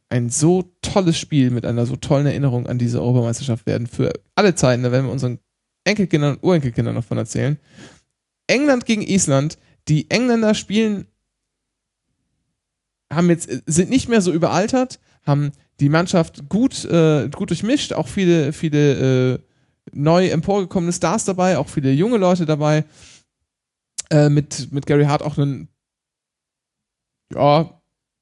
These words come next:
ich sag mal schon so ein Torwart auf Bezirksliganiveau. Ähm, also da ist Fortschritt erkennbar, aber sie spielen halt immer noch den gleichen Rumpelfußball. Deshalb werden sie es gegen die Isländer, die halt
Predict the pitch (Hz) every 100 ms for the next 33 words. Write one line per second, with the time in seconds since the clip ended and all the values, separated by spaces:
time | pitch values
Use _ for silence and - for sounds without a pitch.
0 | - 143 170 165 160 170 156 143 143 185
1 | 208 196 180 - _ _ _ _ _ _
2 | 185 247 202 180 233 233 190 180 175 165
3 | 175 190 _ - - _ - 151 151 151
4 | 151 147 _ _ - 170 160 147 - _
5 | _ _ - 160 160 - 202 190 185 165
6 | 185 214 233 233 247 _ - 170 185 175
7 | - 202 190 180 202 180 156 147 151 139
8 | 165 143 127 120 117 143 _ _ _ _
9 | 151 147 - 143 143 147 - 139 139 151
10 | 143 - 147 147 131 - 330 - 123 120
11 | 135 143 131 120